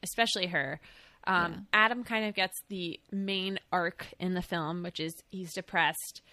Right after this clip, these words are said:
Speaker 1: He thinks humans are kind of, like, worrying, the, ruining the earth, um, that they're kind of, like, stagnating. They don't produce any great art. He's, like, a total, like, your idea of what the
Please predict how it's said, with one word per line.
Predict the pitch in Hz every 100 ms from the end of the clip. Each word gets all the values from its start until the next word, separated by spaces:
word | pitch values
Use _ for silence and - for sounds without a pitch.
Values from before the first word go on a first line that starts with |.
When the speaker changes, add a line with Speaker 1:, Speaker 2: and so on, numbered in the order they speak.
| _ _
Speaker 1:
He | -
thinks | 185 175 -
humans | 202 190 190 190
are | 160
kind | 185 165
of, | 170
like, | 143 156
worrying, | 180 185 185 185 185
the, | 160 - _ _ -
ruining | 214 214 269 302 285
the | 247 214
earth, | 170 180 175 - - _ - _ -
um, | 180 165 160 156 92 -
that | 180
they're | 180 165 175
kind | - 180
of, | 175
like, | 165
stagnating. | - - 190 190 190 185 185 180 185 185 - _
They | -
don't | 196 175 -
produce | - 202 202 -
any | 185 185
great | 190 180
art. | 160 165 170 -
He's, | 196 180
like, | 180 180
a | 180
total, | - 185 185 175 175 - _ _ _ _ -
like, | 190 160 -
your | 196
idea | 180 185 185 190
of | 190 - _ _ _ _ -
what | 196 - _ _ _ _ -
the | 185